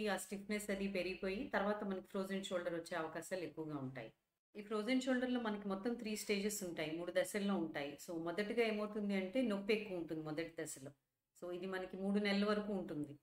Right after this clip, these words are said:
దాని తర్వాత ఏమవుతుంది అంటే, నొప్పి మెల్లమెల్లగా తగ్గుతూ వస్తుంది. స్టిఫ్‌నెస్ అనేది,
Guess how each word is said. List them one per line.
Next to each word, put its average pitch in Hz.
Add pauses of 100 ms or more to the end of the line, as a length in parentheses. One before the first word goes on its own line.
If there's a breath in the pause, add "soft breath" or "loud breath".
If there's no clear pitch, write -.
(480)
దాని 208
తర్వాత 220
ఏమవుతుంది 220
అంటే, 202
నొప్పి 208
మెల్లమెల్లగా 202
తగ్గుతూ 208
వస్తుంది. 175
స్టిఫ్‌నెస్ 247
అనేది, 156